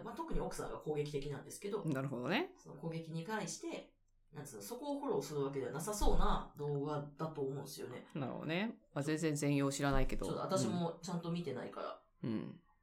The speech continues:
Speaker 1: わかんないんですけど。
Speaker 2: 東海オンエアはね、あの、リーダーが、まあ、後者の遊泳って人で、遊泳型の人で、
Speaker 1: 絶対遊泳。
Speaker 2: で、あの、メンバーは全員、ほぼこ-、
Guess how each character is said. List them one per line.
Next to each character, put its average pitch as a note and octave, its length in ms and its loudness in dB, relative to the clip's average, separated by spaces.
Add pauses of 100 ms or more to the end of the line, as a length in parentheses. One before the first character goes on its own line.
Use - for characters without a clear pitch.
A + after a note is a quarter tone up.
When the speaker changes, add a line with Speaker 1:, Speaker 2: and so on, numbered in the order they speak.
(120)
Speaker 1:
わ D#3 120 -10
か D3+ 120 -8
ん - 160 -6
な - 100 -10
い - 420 -16
ん - 60 -14
で - 60 -16
す - 160 -16
け - 100 -16
ど。 - 120 -10 (480)
Speaker 2:
東 A3+ 180 -2
海 A3+ 180 6
オ A3 80 6
ン G#3+ 60 6
エ F3 40 6
ア B2 60 4
は A2+ 120 2
ね、 A2+ 140 2
あ A#2 100 0
の、 A2+ 180 -2 (140)
リ C#4 240 6
ー - 40 0
ダ B3 140 10
ー - 20 6
が、 A3 360 10
ま C#3+ 100 4
あ、 - 20 2
後 D#3+ 180 6
者 C#3+ 140 2
の A2+ 80 2
遊 B2+ 260 2
泳 A#2+ 120 6
っ - 20 2
て A#2+ 160 -2
人 - 160 -6
で、 D#3 240 4
遊 D3 120 2
泳 C#3+ 100 4
型 C3 180 4
の B2+ 140 -2
人 D3 120 -2
で、 F#3+ 120 2
Speaker 1:
絶 F3+ 160 6
対 C#3 80 2
遊 C3 140 -2
泳。 A2 180 -6 (360)
Speaker 2:
で、 G#3+ 300 6
あ C3+ 100 4
の、 C3+ 300 2
メ D#4 160 6
ン C#4 40 6
バ G3+ 100 10
ー - 40 12
は C#3+ 80 10
全 E3+ 280 8
員、 E3+ 100 6
ほ - 220 4
ぼ D3 100 2
こ-、 - 180 -4